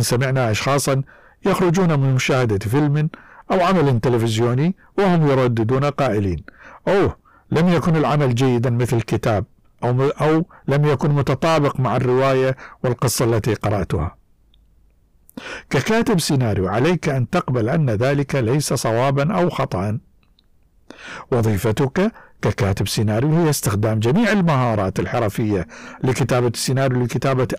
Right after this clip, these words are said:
أفضل نسخة للشاشة مستخرجة من القصة. هذا يعني العمل والتخطيط وبناء تسلسل الصور المرئية وبناء المشهد وبناء الحبكة الرئيسية والحبكات الفرعية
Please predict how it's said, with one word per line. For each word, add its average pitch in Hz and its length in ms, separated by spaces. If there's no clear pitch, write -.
أفضل 165 480
نسخة 151 500
للشاشة 135 680
مستخرجة 110 760
من 120 120
القصة. - 460
هذا 95 320
يعني 143 400
العمل 98 560
والتخطيط 139 800
وبناء 131 380
تسلسل 123 520
الصور 135 400
المرئية 131 640
وبناء 110 340
المشهد 151 580
وبناء 110 320
الحبكة - 400
الرئيسية 165 680
والحبكات 131 580
الفرعية 120 640